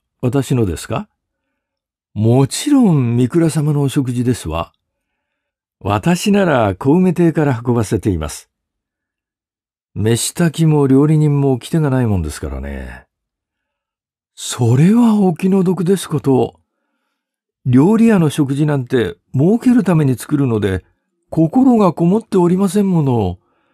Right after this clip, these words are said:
お食事だけは愛情だと申しますのにね。お世話をする者がいなくてはいけませんわ。またこんなこともある。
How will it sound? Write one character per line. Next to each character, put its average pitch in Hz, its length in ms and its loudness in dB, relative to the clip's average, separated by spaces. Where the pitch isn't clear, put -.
お 131 160 4
食 214 380 0
事 208 120 2
だ 214 160 0
け 220 100 0
は 185 440 2
愛 147 260 0
情 165 240 0
だ 165 160 -2
と 160 100 -2
申 143 280 0
し 151 100 -6
ま 143 120 -2
す 143 140 -6
の 110 160 -2
に 90 140 -4
ね。 156 500 -2
お 147 160 0
世 269 260 2
話 247 180 4
を 170 120 4
す 160 160 0
る 156 80 0
者 170 220 0
が 147 160 0
い 139 60 2
な 151 120 0
く - 80 -6
て 143 120 0
は 120 120 2
い 104 80 0
け 131 120 -4
ま 120 140 -4
せ - 160 -6
ん 92 180 -2
わ。 139 400 -10
ま 101 240 -2
た 156 200 0
こ 147 160 -2
ん 185 80 2
な 185 120 2
こ 160 120 -2
と 143 100 -2
も 80 200 -6
あ - 60 -10
る。 - 140 -18